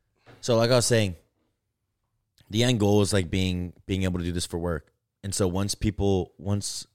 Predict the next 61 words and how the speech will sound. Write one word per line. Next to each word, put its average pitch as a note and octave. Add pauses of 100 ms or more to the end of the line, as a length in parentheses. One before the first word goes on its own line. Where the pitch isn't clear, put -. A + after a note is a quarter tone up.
these G2
girls F2+
are, F2 (920)
they G2
understand F#2
that F2
their F2
following F2
is D#2
mostly E2+
men, E2
then E2+
they, E2
like, D#2+
switch -
o-, D#2+ (180)
switch -
over D2+
to -
OnlyFans, D#2
which F2+
is E2+
totally A2
fine. E2
Like, D#2
I'm G2
a G#2
big F#2 (580)
supporter F2+
of D#2+
OnlyFans. D#2+
I E2+
think F2
it's D#2
dope. E2 (440)
Like, F2
if E2
that's F#2
what F#2
you G2
wanna F2+
do F#2+
and F2+
that's F2
how F#2
you E2+
pay F2
your E2+
bills, F2 (140)
fucking E2+
go D#2
for C#2
it. -
'Cause -
I G#2
know B2+
a -
lot G2
of G2+
these F#2+
girls, E2